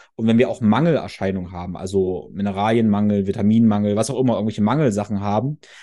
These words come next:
dann sehen wir das eben oftmals zuerst an den Haaren, an Nägeln und eben an der Haut.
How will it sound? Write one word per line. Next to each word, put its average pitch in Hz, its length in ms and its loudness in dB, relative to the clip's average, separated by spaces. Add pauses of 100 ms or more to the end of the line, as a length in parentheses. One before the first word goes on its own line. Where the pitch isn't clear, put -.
(140)
dann 120 220 4
sehen 117 220 4
wir 110 60 4
das 107 120 0
eben 113 180 -4
oftmals 104 440 -6
zuerst - 580 -2
an 104 80 -6
den 95 220 -4
Haaren, 147 460 0
an 101 180 2
Nägeln 135 560 4
und 107 240 -6
eben 104 160 0
an 98 100 0
der 90 140 -4
Haut. 95 300 0